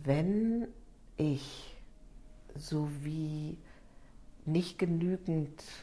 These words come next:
Bereiche, die mein Wesen fröhlich machen,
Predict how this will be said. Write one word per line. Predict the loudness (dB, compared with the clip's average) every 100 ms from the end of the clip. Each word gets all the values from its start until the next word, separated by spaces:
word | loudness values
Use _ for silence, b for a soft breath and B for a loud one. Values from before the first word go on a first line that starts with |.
| -16 -20 -10
Bereiche, | -8 -2 4 6 6 4 4 4 4 -2 -8 -2
die | 2 4
mein | 6 4 6 4 2 0 0 -4 -6 -14 -8
Wesen | -4 4 6 6 4 0
fröhlich | 0 4 4 6 2 0
machen, | -2 -2 -2 -2